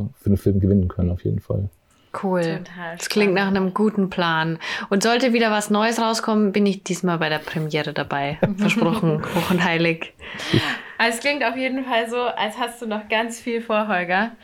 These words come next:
Speaker 3: Und
Speaker 2: Ja.
Speaker 3: wir sind mega gespannt und vor allem unglaublich dankbar, dass es so Leute gibt wie dich.
Speaker 1: Ich
Speaker 3: Denn
Speaker 1: da-, kann nur danken, dass es auf, auf Interesse stößt, dass es Menschen gibt, die das auch sehen wollen. Weil,
Speaker 3: Ja.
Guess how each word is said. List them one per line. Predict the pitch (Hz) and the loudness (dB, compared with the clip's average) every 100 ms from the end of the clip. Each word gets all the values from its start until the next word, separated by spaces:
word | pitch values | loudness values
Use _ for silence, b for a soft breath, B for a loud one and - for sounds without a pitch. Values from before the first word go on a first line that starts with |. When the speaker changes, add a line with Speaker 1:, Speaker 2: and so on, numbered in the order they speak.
| B B B | B B B
Speaker 3:
Und | - 214 214 | 0 2 4
Speaker 2:
Ja. | 214 | 4
Speaker 3:
wir | 208 | 2
sind | 196 220 220 | 2 0 -2
mega | 214 226 233 | 0 0 2
gespannt | 214 214 - 208 214 208 | 0 -2 -2 0 0 -2
und | 202 | -6
vor | 208 | -4
allem | 196 185 196 190 - | -2 0 -2 -8 -6
unglaublich | 214 208 202 208 208 208 | -4 -2 -2 -2 -6 -6
dankbar, | 180 196 208 185 | -4 -4 -2 -4
dass | 185 185 | -6 -10
es | 190 | -16
so | - 180 | -10 -8
Leute | 175 175 - | -6 -8 -10
gibt | 185 185 - | -14 -16 -14
wie | 180 | -12
dich. | 175 196 - _ _ _ B B B B 214 | -10 -12 -14 _ _ _ B B B B -4
Speaker 1:
Ich | - - | -4 -4
Speaker 3:
Denn | - 180 180 180 | -2 0 2 2
Speaker 1:
da-, | 120 123 - | 2 0 2
kann | 139 151 | 6 8
nur | 160 | 8
danken, | 139 139 143 | 8 4 6
dass | 131 | 4
es | 127 | 4
auf, | 120 113 | 2 2
auf | - | 2
Interesse | 139 117 147 | 4 4 4
stößt, | - 104 | 4 4
dass | 107 | 4
es | 110 | 4
Menschen | 117 131 - | 4 4 2
gibt, | 127 - | 0 4
die | 131 | 4
das | 123 | 6
auch | 113 | 4
sehen | - 123 123 | 2 4 6
wollen. | 92 80 90 | 6 4 4
Weil, | 98 107 | 6 4
Speaker 3:
Ja. | 107 | 2